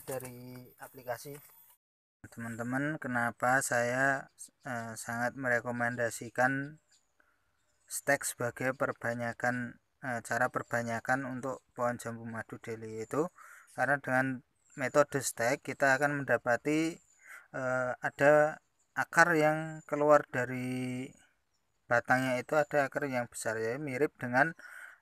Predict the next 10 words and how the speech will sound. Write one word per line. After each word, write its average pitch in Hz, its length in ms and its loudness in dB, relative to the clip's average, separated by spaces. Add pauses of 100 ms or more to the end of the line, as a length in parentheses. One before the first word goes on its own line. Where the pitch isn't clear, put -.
akar 127 320 2
tunggang. 123 560 0
Meskipun 139 400 -4
dia 139 220 2
bukan 127 260 -2
akar 113 240 -2
tunggang, 131 320 -2
tetapi 113 420 0
ukurannya 147 680 2 (640)
besar. - 580 2